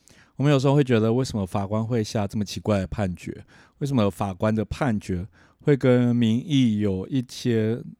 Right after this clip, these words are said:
脱节？然后他给我一个我觉得很有趣的理念，他和，他是这样讲的，就是通常会成为法官的那一批人，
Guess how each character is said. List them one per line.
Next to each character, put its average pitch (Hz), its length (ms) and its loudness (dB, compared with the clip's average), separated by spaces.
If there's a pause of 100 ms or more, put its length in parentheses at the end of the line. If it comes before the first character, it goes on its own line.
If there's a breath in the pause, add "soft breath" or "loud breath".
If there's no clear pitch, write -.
(120)
脱 117 300 4
节？ 95 320 -8 (960 soft breath)
然 170 120 2
后 190 300 6
他 175 180 -2
给 160 160 0
我 117 160 6
一 110 40 2
个 107 180 0
我 98 80 2
觉 101 160 0
得 101 320 -2
很 123 220 -2
有 110 120 4
趣 117 220 -2
的 101 140 2
理 90 300 -4
念， 110 220 -2 (640 soft breath)
他 151 240 -4
和， 156 180 -4 (280)
他 143 180 4
是 131 60 0
这 135 80 4
样 117 120 4
讲 95 220 -4
的， 101 100 -8
就 123 160 -8
是 127 160 -2 (240 soft breath)
通 214 280 2
常 110 240 0
会 151 160 2
成 123 200 -4
为 113 120 2
法 95 260 -6
官 113 180 -2
的 110 120 -2
那 110 180 -2
一 104 60 -2
批 - 260 -4
人， 98 260 -4